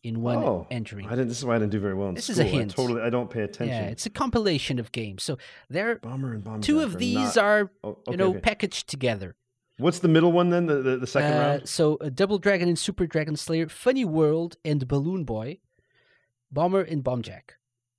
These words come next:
Speaker 2: Okay, 'cause I don't think Bomber and Bomb Jack are tied together, so I'm gonna say Funny World and Balloon Boy.
Speaker 1: Hmm.
Speaker 2: N-, it's only by logical thinking. That's the only way I got through school was by guessing well.
Speaker 1: Hmm.
Speaker 2: But,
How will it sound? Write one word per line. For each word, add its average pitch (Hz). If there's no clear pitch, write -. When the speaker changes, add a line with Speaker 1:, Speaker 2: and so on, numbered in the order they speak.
Speaker 2:
Okay, 107
'cause 98
I 117
don't 175
think 147
Bomber 135
and 120
Bomb 123
Jack 107
are 101
tied 107
together, 95
so 104
I'm 110
gonna 117
say 104
Funny 107
World 98
and 95
Balloon 95
Boy. 82
Speaker 1:
Hmm. 117
Speaker 2:
N-, 110
it's -
only 127
by 113
logical 110
thinking. 95
That's 90
the 113
only 110
way 104
I 98
got 98
through 98
school 98
was 85
by 85
guessing 87
well. 87
Speaker 1:
Hmm. 113
Speaker 2:
But, 92